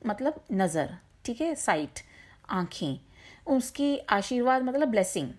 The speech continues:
को लोग एक साधारण सी चीज़ समझते हैं कि आँखें, कि हमें, हमें कुछ, जिनके पास आँखें हैं, उनको इसकी इंपॉर्टेंस नहीं पता। जबकि इस नियामत, नियामत again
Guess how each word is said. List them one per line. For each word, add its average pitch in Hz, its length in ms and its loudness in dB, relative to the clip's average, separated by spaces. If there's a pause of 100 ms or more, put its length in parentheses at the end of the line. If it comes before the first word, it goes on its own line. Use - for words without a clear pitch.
(380)
को 302 140 6
लोग 269 340 6
एक 277 180 -2
साधारण 220 560 2
सी 285 160 0
चीज़ 208 260 -2
समझते 160 440 -2
हैं 151 160 -4
कि - 120 -4
आँखें, 220 580 -2
कि 226 240 -2
हमें, 226 220 0
हमें 226 340 2
कुछ, 254 240 -2
जिनके 220 420 -2
पास 247 260 2
आँखें 190 280 -4
हैं, 269 60 0
उनको 254 180 -2
इसकी 247 220 -4
इंपॉर्टेंस 233 560 -2
नहीं 196 120 -4
पता। - 340 -6 (880)
जबकि 285 600 2 (180)
इस 294 280 2
नियामत, 175 520 0 (180)
नियामत 196 440 0
again 196 300 -2